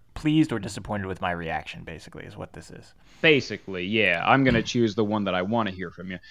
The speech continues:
Speaker 1: Yeah.
Speaker 2: And, uh, so, uh, option A here is, says, "Oh, that is the most wonderful thing anybody has said to me ever." And that actually results in a lowering of sincerity because it's kind of like a, uh,
Speaker 1: Yeah, you're
Speaker 2: sarcasm.
Speaker 1: over the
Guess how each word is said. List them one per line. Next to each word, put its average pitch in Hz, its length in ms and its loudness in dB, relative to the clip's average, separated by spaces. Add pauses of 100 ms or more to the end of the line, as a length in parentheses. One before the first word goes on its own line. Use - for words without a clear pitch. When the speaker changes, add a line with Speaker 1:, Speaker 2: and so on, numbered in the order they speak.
(180)
Speaker 1:
Yeah. - 160 -12
Speaker 2:
And, 127 640 4
uh, 117 320 6
so, 135 440 4
uh, 131 180 0
option 175 420 4
A 151 240 6
here 139 580 2
is, 117 440 0
says, 107 380 0 (320)
"Oh, 120 460 6 (260)
that 127 360 2
is 170 120 0
the 123 120 2
most 110 280 2
wonderful 104 640 -2
thing 107 220 -4
anybody 117 300 2
has 110 160 0
said 127 320 0
to 139 120 -4
me 120 340 -2 (160)
ever." 120 580 4 (260)
And 117 180 2
that 143 340 8
actually 127 400 4
results 113 520 0
in 110 200 0
a 101 400 2
lowering 147 800 4 (100)
of 113 260 4
sincerity 113 680 2
because 98 260 -6
it's 98 140 -8
kind 104 180 -4
of 98 120 -6
like 92 280 -4
a, 90 720 -8
uh, 87 40 -10
Speaker 1:
Yeah, 87 480 -12
you're - 100 -8
Speaker 2:
sarcasm. - 200 2
Speaker 1:
over 123 140 2
the 92 100 -2